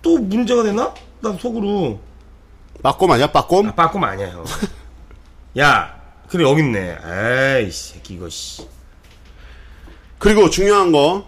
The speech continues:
Speaker 1: 응.
Speaker 2: 어, 다음 주 고지를 해드리면, 어, 다음 주에는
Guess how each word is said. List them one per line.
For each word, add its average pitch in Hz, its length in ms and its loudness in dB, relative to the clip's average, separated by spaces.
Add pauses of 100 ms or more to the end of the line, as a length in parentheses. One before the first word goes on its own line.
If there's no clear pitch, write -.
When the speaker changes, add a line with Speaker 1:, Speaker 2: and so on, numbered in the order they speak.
Speaker 1:
응. 92 160 -10
Speaker 2:
어, 143 680 2
다음 170 220 2
주 185 120 0
고지를 160 340 4
해드리면, 147 720 2 (120)
어, 120 720 -2
다음 170 240 2
주에는 135 560 0